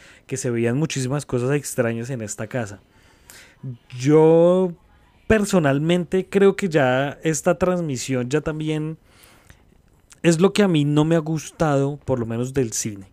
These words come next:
que ya estas historias ya las,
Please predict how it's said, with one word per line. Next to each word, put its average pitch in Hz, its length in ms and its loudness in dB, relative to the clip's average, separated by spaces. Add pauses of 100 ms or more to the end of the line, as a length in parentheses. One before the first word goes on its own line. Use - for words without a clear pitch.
que 113 160 -6
ya 110 360 -2
estas 131 300 -4
historias 110 540 -4
ya 120 300 -4 (440)
las, 131 680 -2